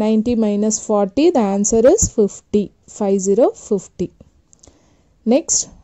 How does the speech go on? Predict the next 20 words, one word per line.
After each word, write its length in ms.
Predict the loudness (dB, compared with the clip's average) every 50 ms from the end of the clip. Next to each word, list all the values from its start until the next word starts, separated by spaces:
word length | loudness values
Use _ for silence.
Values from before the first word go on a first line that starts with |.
| _ -8 -6 -4
ninety 360 | -2 0 -2 -2 0 0 0 0 0 0
minus 460 | -2 -4 -4 -4 -2 -2 -2 -2 -4 -6 -10 -12 -14 -18 -20 -20 -20 _ _ _ _ _ _ _ _ _ _ _ _ _ _ _ _ _ _ _ _ _ _ _ _ _ _ _ _ _ _ _ _ _ _ _ _ _ _ _ _ -4
fifty. 420 | -4 -4 -4 -6 -12 -8 -8 -8 -8 -10 _ -20 -20 _ -20 -20 -20 -20 -20 -20 -20 -20 -20 -20 -20 -20 -20 -20 -20 _ _ _ _ _ _ _ _ _ _ _ _ _ _ _ _ _ _ _ _ _ _ _ _ _ _ _ -20 -20 -20 -20 _ _ -18 -12 -8 -4
Ninety 300 | -2 -2 0 -2 -2 -2 -2 -2
minus 360 | -2 -2 -2 -2 -2 -2 -4 -4 -2
fifty. 340 | -2 -2 -2 -6 -8 -8 -8 -8 -12 -20 -20 _ _ -20 -20 -20 -20 -20 -20 -20 -20 _ _ _ _ _ _ _ _ _ _ _ _ _ _ _ _ -10 -8 -6
Ones 180 | -6 -6 -6 -4 -4
column 300 | -2 0 0 0 -2 -2 -6 -8 -10 -8 -4
zero, 280 | -4 -2 0 2 2 2 2 0 -2 -4
tens 260 | -4 -4 -4 -4 -4 -4 -4
column 220 | -4 -2 -4 -4 -4 -4
first 200 | -4 -2 -2 -4 -4
number 200 | -2 -2 -4 -4 -4 -4 -4
nine. 280 | -4 -2 -2 -4 -4 -6 -8 _ _ _ _ _ _ _ _ _ _ _ _ _ _ _ _ _ -10 -4
So 100 | 0 0 2 2
we 80 | 2 0 -2
want 140 | -2 -2 -2
to 60 | -2 -2
draw 140 | 0 -2 -2 0 0 -2
the 80 | -2